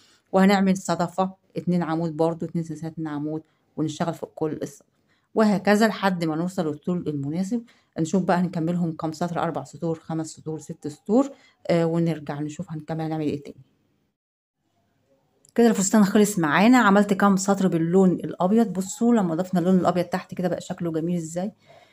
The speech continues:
آه، عملت التلات سطور، واحد، اتنين، تلاتة، تلات سطور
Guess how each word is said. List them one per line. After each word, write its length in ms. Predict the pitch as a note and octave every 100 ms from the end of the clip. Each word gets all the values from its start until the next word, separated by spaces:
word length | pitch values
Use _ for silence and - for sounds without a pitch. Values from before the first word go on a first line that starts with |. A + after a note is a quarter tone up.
| _ -
آه، 760 | - F3 E3+ E3 E3 D#3+ E3 -
عملت 560 | - E3 G3 G#3+ G#3+ -
التلات 460 | F3+ - F#3+ G#3
سطور، 300 | G#3 F3 E3+
واحد، 280 | D#3 F#3 F#3
اتنين، 320 | D3+ - A3
تلاتة، 340 | G#3 D#3+ D3 D3
تلات 240 | F#3+ G#3+
سطور 600 | G#3+ - F#3+ D#3 - _